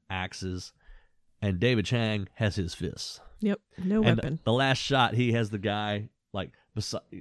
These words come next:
Speaker 1: he'd hit him, and then he, like, eagle claws his throat and pulls his hand away. He's got blood on it. He just wipes on the guy's jacket before he lets him <laughs> fall. <laughs> It was
Speaker 2: Yes.
Speaker 1: awesome.
Speaker 2: It was amazing.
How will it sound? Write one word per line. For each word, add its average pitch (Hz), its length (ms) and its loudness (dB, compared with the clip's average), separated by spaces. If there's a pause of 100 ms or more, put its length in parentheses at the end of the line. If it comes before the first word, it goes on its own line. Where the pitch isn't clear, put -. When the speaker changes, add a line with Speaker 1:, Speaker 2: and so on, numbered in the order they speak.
(160)
Speaker 1:
he'd 98 200 -4
hit 135 220 4
him, 117 160 2 (240)
and 117 140 0
then 104 60 2
he, 107 120 0
like, 85 180 -6 (440)
eagle 117 200 -2
claws 110 440 0
his 92 160 -12
throat 98 400 -2 (1120)
and 85 200 -8
pulls - 220 -6
his 104 100 -6
hand 107 260 -4
away. 98 260 -2
He's 95 120 -6
got 98 180 -6
blood 98 240 4
on 90 140 -2
it. - 20 -8
He 92 60 -6
just 90 200 -6
wipes 82 340 -6
on 90 140 -6
the 92 60 -8
guy's 87 260 -6
jacket 87 340 -4
before 98 180 -6
he 101 40 0
lets 101 220 0
him 135 120 2
<laughs> - 0 -
fall. - 560 4
<laughs> - 40 -20 (460)
It 196 160 0
was 139 140 0
Speaker 2:
Yes. - 180 -4
Speaker 1:
awesome. - 360 -8
Speaker 2:
It 247 160 -4
was 226 180 -4
amazing. 214 640 -6